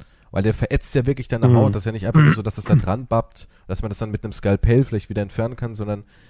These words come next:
Speaker 2: Mhm.
Speaker 1: das war ganz, ganz übel. Das war richtig übel, wie einige Leute danach aussahen. Besonders halt die Frau mit dem, mit dem
Speaker 2: Die ging halt
Speaker 1: Industrieleim da,
Speaker 2: richt-,
Speaker 1: mit den Haaren.
Speaker 2: aber die gingen dann richtig viral, das
Speaker 1: Die gingen richtig viral. Also die haben's gepackt.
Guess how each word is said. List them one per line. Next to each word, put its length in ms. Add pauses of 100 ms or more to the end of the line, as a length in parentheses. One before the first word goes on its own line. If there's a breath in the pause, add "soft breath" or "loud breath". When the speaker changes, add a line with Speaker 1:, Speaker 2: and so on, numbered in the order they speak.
Speaker 2:
Mhm. 340
Speaker 1:
das 160
war 60
ganz, 280
ganz 220
übel. 360 (260)
Das 100
war 120
richtig 400
übel, 320 (480)
wie 100
einige 280
Leute 260
danach 220
aussahen. 360
Besonders 400
halt 120
die 60
Frau 300
mit 160
dem, 480 (140)
mit 160
dem 520
Speaker 2:
Die 220
ging 240
halt 160
Speaker 1:
Industrieleim 340
da, 80
Speaker 2:
richt-, 140
Speaker 1:
mit 80
den 180
Haaren. 140
Speaker 2:
aber 80
die 120
gingen 280
dann 160
richtig 400
viral, 340
das 140
Speaker 1:
Die 80
gingen 240
richtig 420
viral. 260
Also 180
die 80
haben's 240
gepackt. 520